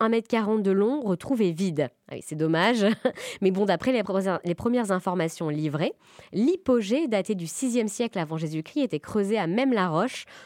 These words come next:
sous l'escalier d'entrée de la curie. Donc, pour un petit peu se représenter, euh, de quoi il s'agit, je vous conseille d'aller faire un tour sur Internet pour justement regarder les photos.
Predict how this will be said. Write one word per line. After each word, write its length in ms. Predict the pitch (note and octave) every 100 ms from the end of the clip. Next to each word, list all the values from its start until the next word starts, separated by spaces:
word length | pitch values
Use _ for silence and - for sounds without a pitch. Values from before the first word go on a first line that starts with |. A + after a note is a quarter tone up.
| -
sous 360 | - - F4+ -
l'escalier 540 | A3+ G#3+ - G3+ A#3+
d'entrée 340 | A3 G3+ - C4
de 80 | F#3+
la 180 | A3
curie. 540 | B3+ - A#3 G3 F3 - - - - -
Donc, 180 | F3+ - -
pour 220 | - C4+
un 100 | A#3+
petit 140 | A3 A3
peu 120 | C#4
se 120 | - A3+
représenter, 800 | A#3 B3+ B3 A#3 A3+ A3+ G#3 G3 -
euh, 380 | D#3+ D#3 D3+
de 120 | D#3 E3
quoi 140 | G#3
il 60 | G3+
s'agit, 480 | F#3+ F3+ G3+ B3+
je 80 | A3
vous 140 | E3+ F3+
conseille 400 | G3+ - G3 E3
d'aller 180 | D3
faire 220 | D3 C#4 A#3+
un 100 | A3+
tour 200 | A3 -
sur 180 | G3
Internet 560 | D#3 D3+ D3+ D#3+ C4 - - - -
pour 180 | F3
justement 440 | F3 G#3+ - G#3 A#3+
regarder 420 | G3+ E3+ F3 A#3+
les 100 | E3+
photos. 460 | - A#3+ A3+ G#3